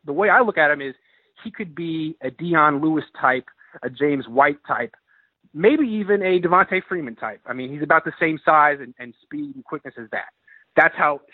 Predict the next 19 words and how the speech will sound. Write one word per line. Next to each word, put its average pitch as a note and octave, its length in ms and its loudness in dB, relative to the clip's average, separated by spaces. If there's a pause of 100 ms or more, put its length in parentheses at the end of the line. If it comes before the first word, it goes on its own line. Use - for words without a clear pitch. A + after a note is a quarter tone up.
Shanahan D3+ 300 -12
could C3 120 -20
use D#3 140 -14
him. C3+ 100 -14
So D#3+ 100 -6
instead G#3+ 220 -2
of F#3 140 -2 (580)
spending G3 380 0
a F3 40 -6
lot D#3+ 200 0
of C#3+ 80 -6
money D#3+ 260 -8
for C#3 80 -18
Dion C#3 460 -8
Lewis, D3 280 -4 (180)
who's D#3+ 180 -6
gonna D3 180 0
be B2 340 -6 (400)
very C#3+ 640 0